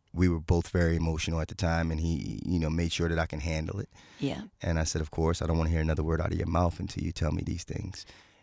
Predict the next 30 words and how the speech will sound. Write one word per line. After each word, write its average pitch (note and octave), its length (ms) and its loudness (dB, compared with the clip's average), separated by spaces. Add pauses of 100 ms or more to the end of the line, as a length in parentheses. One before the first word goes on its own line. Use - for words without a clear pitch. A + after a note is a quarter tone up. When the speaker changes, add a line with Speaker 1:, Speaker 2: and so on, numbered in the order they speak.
(160)
Speaker 1:
And D#2+ 340 -2
he D#2+ 120 -2
told D#2 420 0
me D2+ 320 -4
everything. D#2+ 500 -4 (140)
He - 120 -10
told D#2+ 180 -4
me D#2 80 -4
exactly E2+ 520 -4
how E2+ 120 -2
he F2 80 -6
killed - 240 -8
my E2 120 -8
mother. F2 360 -6 (140)
Speaker 2:
And C3+ 100 -6
how C#3 140 -8
did B2 160 -10
he B2 100 -8
kill A#2 200 -12
her? A#2+ 120 -12 (460)
Speaker 1:
Um, F#2 560 6 (340)
he G#2 120 2
saw G#2 340 10
her. G#2+ 380 10
Uh, G1+ 320 0
she F#2+ 180 -2
was E2+ 160 2
naked, F2+ 380 0 (260)
and, E2+ 540 2
um, F2 640 0